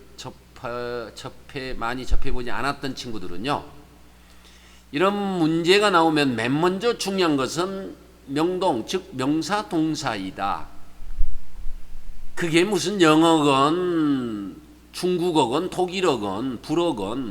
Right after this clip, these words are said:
우리나라 말이건, 뭐, 일어건 똑같습니다. 키워드는 명사, 동사예요. 그러면 여러분들은 우선 여기서 스타트와 피니시입니다.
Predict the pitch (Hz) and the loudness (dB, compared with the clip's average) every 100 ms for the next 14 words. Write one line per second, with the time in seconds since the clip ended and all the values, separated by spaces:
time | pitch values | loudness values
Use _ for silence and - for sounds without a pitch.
0 | 113 139 139 110 92 95 110 101 107 131 | -6 -4 -2 -2 -4 -6 -6 -8 -8 -8
1 | 131 90 69 69 80 62 - - 117 127 | -10 -12 -16 -18 -16 -16 -18 -14 -8 -2
2 | 139 92 104 98 - - 202 214 - 202 | -2 -4 -8 -10 -6 -4 -2 -4 -4 -6
3 | 117 175 - - - - - - - - | -4 -4 -4 -4 0 2 0 -6 -10 -20
4 | - - - - 220 226 214 226 269 190 | -20 -20 -18 -6 2 4 4 2 2 2
5 | 180 190 185 180 165 180 127 95 110 160 | 2 0 0 -2 -2 -4 -4 -6 -8 -12
6 | - - - - - - - - - - | -16 -20 -20 -20 -20 -20 -20 -20 -20 -20
7 | - - - - - - - 185 220 240 | -20 -20 -20 -20 -20 -20 -2 2 4 4
8 | 220 196 175 147 113 107 156 175 202 170 | 2 0 2 2 -2 -4 -2 0 -2 0
9 | 147 156 120 80 69 - - - - - | 0 0 -2 -6 -14 -20 -20 -20 -20 -20
10 | - 165 190 226 202 196 - 180 175 - | -12 -2 0 2 0 0 0 2 0 -2
11 | - 175 196 - - - 165 139 160 151 | -2 0 2 2 2 2 2 2 2 2
12 | - - - 240 220 - 92 - | -2 -4 -2 -2 -2 -4 -8 -12